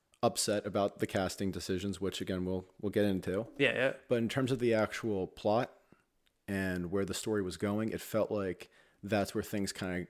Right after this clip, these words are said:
Speaker 1: floored. And we, it, it, it got better and better and better, and the, and the momentum built. And then, like, those last, I'd say,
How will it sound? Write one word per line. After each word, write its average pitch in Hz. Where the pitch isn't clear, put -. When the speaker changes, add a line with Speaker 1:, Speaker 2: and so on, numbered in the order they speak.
Speaker 1:
floored. -
And 104
we, 95
it, 101
it, -
it 101
got 90
better 107
and 98
better 95
and 92
better, 95
and 92
the, 90
and 107
the 101
momentum 110
built. 135
And 95
then, 95
like, 95
those 104
last, 104
I'd 104
say, 95